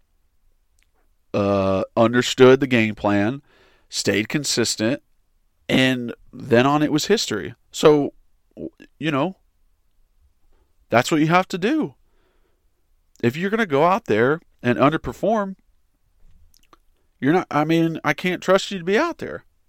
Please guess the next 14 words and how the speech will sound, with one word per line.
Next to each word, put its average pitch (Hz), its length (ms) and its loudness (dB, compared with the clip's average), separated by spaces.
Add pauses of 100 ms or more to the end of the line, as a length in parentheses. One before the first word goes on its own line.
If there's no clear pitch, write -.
That, - 500 -6 (200)
<laughs> - 200 -20
that's - 180 -6
it. - 340 0 (2750)
That's 131 160 0
what 185 80 4
it 175 60 -6
comes 220 200 -2
down 302 240 2
to. - 300 -8 (2250)
So, - 140 0
I 147 40 4
mean, 156 180 2
I, 151 280 -2